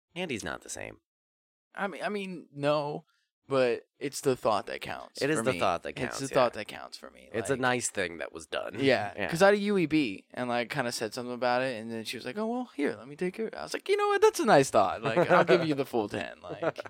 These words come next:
Speaker 2: you know, like, that was,
Speaker 1: Yeah.
Speaker 2: that was nice of you. Sure.
Speaker 1: Yeah. I've given up on hand jobs.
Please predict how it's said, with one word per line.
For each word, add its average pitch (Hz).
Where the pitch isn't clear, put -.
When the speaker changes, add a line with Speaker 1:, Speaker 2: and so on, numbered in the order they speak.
Speaker 2:
you 147
know, 139
like, 123
that 151
was, 131
Speaker 1:
Yeah. 139
Speaker 2:
that 151
was 131
nice 85
of -
you. -
Sure. -
Speaker 1:
Yeah. 87
I've 131
given 101
up 76
on 67
hand 62
jobs. 64